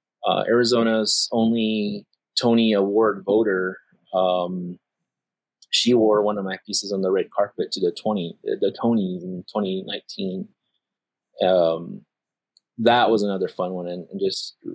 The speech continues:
got a lot of attention. Got, finally seeing some representation on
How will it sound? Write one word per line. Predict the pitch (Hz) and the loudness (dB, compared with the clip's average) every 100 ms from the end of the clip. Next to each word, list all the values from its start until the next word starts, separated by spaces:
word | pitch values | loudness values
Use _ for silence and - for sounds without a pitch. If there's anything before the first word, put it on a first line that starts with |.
| - 101 - - - - | -14 -20 -16 -16 -12 2
got | 104 | 4
a | 95 | 4
lot | 113 117 | 4 4
of | 104 | 0
attention. | - 101 - 101 101 101 101 | -4 -6 -4 -2 -2 -4 -4
Got, | 104 - - | -6 -6 -2
finally | 107 104 104 101 95 - _ _ _ | 0 0 -2 -6 -10 -18 _ _ _
seeing | - - 135 127 123 | -4 0 2 4 2
some | - 117 110 | 0 0 0
representation | 107 110 107 - 113 104 107 | 0 -2 -4 -6 -6 -4 -4
on | 95 98 98 | -4 -4 -8